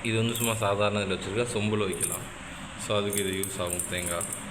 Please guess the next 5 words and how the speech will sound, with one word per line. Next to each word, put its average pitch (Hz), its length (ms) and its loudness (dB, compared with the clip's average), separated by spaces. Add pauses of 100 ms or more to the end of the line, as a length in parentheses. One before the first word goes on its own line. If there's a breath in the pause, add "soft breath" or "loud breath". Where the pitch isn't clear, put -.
(4000)
அடுத்து 107 280 0
என்னன்னு 104 240 2
பார்த்தீங்கன்னா, 101 280 0 (120)
பாக்கு 101 340 0
வெட்டி. 87 300 -2